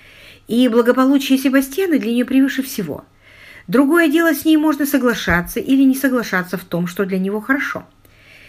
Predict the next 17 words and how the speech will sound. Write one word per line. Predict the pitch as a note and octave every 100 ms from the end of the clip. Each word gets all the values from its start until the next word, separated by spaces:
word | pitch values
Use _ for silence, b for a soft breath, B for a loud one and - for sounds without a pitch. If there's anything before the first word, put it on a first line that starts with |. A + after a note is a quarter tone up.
| B B
И | F3+
если | A3+ F#4 F4+ D#4+
леди | D4+ D4+
Валерия | C#4+ C#4+ C4+ G3 D#3 D3
верила | F3 A#3 A#3 A#3+
в | -
то, | G#3+
что | E3+ - G3
угрозу | G#3 A#3 A3+ D#3
со | D#3 E3+
стороны | - G3+ G3+
Грейс | G3 F#3+ C#3+ -
можно | F#3+ F#3+ F#3
устранить, | F3+ - F#3+ E3+ -
только | E3 E3
убив | F3 A#3 C5 -
её, | E3+ D#2+